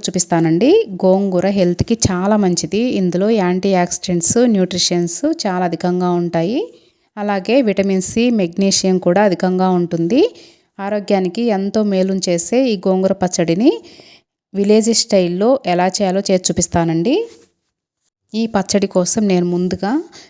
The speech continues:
మీడియం సైజు గోంగూర కట్ట ఒకటి తీసుకున్నానండి. ఆకులన్నీ శుభ్రంగా ఒలిచేసుకొని వాటర్తో క్లీన్ చేసుకున్నాను. నెక్స్ట్ ఇరవై ఐదు వరకు పండు మిరపకాయలు తీసుకున్నానండి. ఈ పండు మిరపకాయలని వాటర్తో శుభ్రంగా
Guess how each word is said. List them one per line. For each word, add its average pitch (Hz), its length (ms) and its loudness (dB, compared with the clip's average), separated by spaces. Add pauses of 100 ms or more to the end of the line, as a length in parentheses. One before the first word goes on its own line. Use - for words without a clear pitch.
(120)
మీడియం 214 320 -2 (100)
సైజు 180 240 0 (140)
గోంగూర 190 280 2 (120)
కట్ట 170 240 0
ఒకటి 170 160 -2 (120)
తీసుకున్నానండి. 175 800 2 (320)
ఆకులన్నీ 185 500 0 (100)
శుభ్రంగా 185 460 0
ఒలిచేసుకొని 180 680 0 (580)
వాటర్తో 196 440 -2 (120)
క్లీన్ 196 320 2
చేసుకున్నాను. 180 640 0 (720)
నెక్స్ట్ 220 360 -4 (280)
ఇరవై 214 260 4
ఐదు 196 160 -2
వరకు 190 320 2 (540)
పండు 226 260 -4
మిరపకాయలు 202 420 0
తీసుకున్నానండి. 175 720 0 (220)
ఈ - 100 2
పండు 190 240 2
మిరపకాయలని 190 520 0 (1200)
వాటర్తో 208 500 -6
శుభ్రంగా 196 500 -2